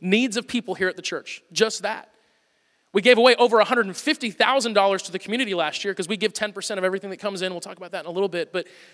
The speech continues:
but just specifically, needs here. People that, that go to this church that came here and said, "I'm in trouble." We, fifteen thousand dollars, that,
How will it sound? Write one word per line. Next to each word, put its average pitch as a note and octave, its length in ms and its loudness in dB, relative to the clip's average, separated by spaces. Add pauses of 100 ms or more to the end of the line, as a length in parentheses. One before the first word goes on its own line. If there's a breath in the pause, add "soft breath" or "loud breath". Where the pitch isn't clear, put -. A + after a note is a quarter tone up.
but G#3 140 0
just - 180 0
specifically, A#3 640 -2
needs B3+ 460 0
here. A3+ 380 -6 (1200)
People B3+ 240 0
that, G#3 200 0
that F#3+ 320 -4
go A3+ 140 8
to C4 80 0
this B3 120 -2
church - 380 -4
that - 140 -10
came A#3+ 180 -4
here B3+ 80 -2
and G#3 80 -4
said, - 180 -6
"I'm B3+ 200 0
in A3 80 -6
trouble." G#3 340 -4
We, G#3 180 -4 (360 loud breath)
fifteen C4+ 320 -8
thousand A#3+ 320 -6
dollars, A3 380 -6
that, F3 100 -10